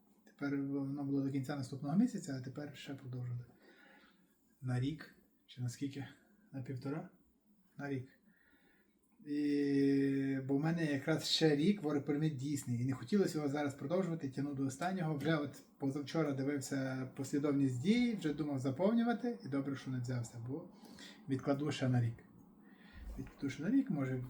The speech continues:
на початку наступного року якраз це зроблю. Алекс так само на роботі вже, вже, вже майже відправляв заявку і не відправив ще. І так само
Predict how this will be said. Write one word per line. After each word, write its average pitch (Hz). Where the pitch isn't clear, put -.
на 131
початку 131
наступного 127
року 127
якраз 123
це 127
зроблю. 120
Алекс 175
так -
само 156
на 139
роботі 135
вже, 175
вже, 170
вже 175
майже 190
відправляв 180
заявку 180
і 147
не 143
відправив 160
ще. 214
І 143
так 131
само 156